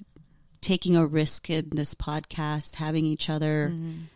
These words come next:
Speaker 1: at a pivotal time in my career, having you as a boss and a partner,
Speaker 2: Ugh, yeah.
Speaker 1: um, and a friend. And,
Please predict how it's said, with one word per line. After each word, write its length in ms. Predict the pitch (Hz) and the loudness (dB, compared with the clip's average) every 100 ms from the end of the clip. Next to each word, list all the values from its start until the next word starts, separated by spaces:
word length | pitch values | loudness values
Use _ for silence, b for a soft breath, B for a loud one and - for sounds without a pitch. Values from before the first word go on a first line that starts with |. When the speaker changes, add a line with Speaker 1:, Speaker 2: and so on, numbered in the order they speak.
| B B _ - | B B _ -4
Speaker 1:
at 320 | 156 156 151 | 0 0 0
a 120 | - 156 | -4 -2
pivotal 440 | - 175 175 160 | 2 4 4 2
time 260 | - 160 160 | 2 2 2
in 120 | 156 | 2
my 160 | 151 143 | 0 -4
career, 420 | - 151 147 151 | -4 -4 0 0
having 220 | 160 156 | 0 4
you 140 | 156 151 | 4 4
as 120 | 147 | 2
a 60 | |
boss 500 | 139 147 147 151 156 | -2 -2 -2 -2 -2
and 240 | 151 147 147 | 0 2 2
a 100 | - | -2
partner, 720 | - - 156 156 170 151 151 151 | -6 -2 -2 2 2 4 2 -2
Speaker 2:
Ugh, 60 | - _ - | -10 _ -2
yeah. 100 | 151 | 2
Speaker 1:
um, 100 | 151 | 2
and 100 | 151 | 2
a 40 | 147 | -2
friend. 500 | - 156 151 165 156 | 0 2 4 4 4
And, 360 | 147 143 143 | 2 2 0